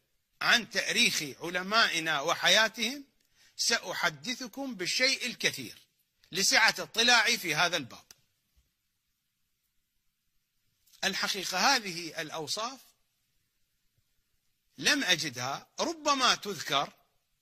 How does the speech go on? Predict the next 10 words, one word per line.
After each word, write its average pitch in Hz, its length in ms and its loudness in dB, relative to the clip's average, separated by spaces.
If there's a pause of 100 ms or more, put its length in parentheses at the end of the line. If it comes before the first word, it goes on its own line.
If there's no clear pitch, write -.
(1400)
ولكنها 156 760 2
تذكر 196 400 -8
من 202 180 -10
دون 254 280 -8
سند 185 340 -6 (320)
بحسب 143 440 -6
قواعد 131 540 -4
علم 127 320 -10
الرجال 143 600 -8
الذي 139 600 -8